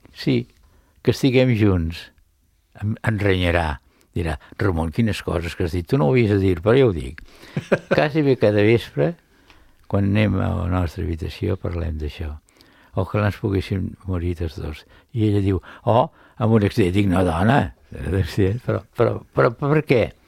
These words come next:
Perquè no solament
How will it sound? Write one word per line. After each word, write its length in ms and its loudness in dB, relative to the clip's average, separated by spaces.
Perquè 440 4
no 260 6
solament 680 4